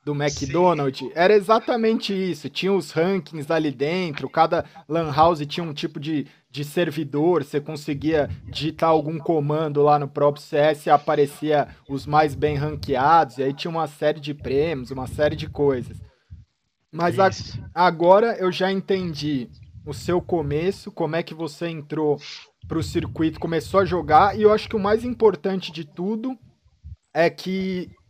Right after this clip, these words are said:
Speaker 1: você
Speaker 2: Posso, posso falar um outro
Speaker 1: Claro,
Speaker 2: detalhe
Speaker 1: claro.
Speaker 2: curioso que eu nunca falei pra ninguém?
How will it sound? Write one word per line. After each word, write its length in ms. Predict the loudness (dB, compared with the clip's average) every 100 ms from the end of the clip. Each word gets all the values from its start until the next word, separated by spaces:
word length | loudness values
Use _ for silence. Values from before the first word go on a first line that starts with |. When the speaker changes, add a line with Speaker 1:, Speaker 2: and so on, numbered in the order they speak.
| _ -8
Speaker 1:
você 720 | -4 -4 -4 0 2 4 2
Speaker 2:
Posso, 340 | -2 -8 -14 -12
posso 240 | -10 -8 -10
falar 200 | -12 -12
um 100 | -14
outro 240 | -8 2
Speaker 1:
Claro, 200 | 6 6
Speaker 2:
detalhe 200 | 4 0
Speaker 1:
claro. 280 | -4 -6 -6
Speaker 2:
curioso 220 | -8 -12 -14
que 140 | -14
eu 40 |
nunca 340 | -14 -12 -12 -12
falei 340 | -10 -12 -12
pra 140 | -12 -12
ninguém? 400 | -12 -16 -16